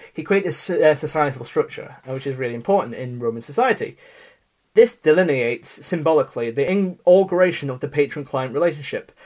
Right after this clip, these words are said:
also known as clientelia, which was essential to Roman culture and society, and le-, was later passed down to medieval societies as well.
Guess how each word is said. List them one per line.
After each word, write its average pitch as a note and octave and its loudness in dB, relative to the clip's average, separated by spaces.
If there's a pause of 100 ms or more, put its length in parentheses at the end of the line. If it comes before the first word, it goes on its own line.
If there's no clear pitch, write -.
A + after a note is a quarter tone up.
(160)
also C#3+ -2
known C#3 -2
as - -16
clientelia, C#3 -2 (300)
which D3+ -2
was C#3+ 0
essential F#3+ -4
to D#3 -10
Roman D3 0
culture C3 -8
and B2+ -10
society, B2+ -6 (240)
and B2+ -8
le-, C3+ -8
was C#3 -6
later C#3 -2
passed C3 -6
down B2+ -6
to - -14
medieval B2+ -8
societies - -16
as - -10
well. F#3 -2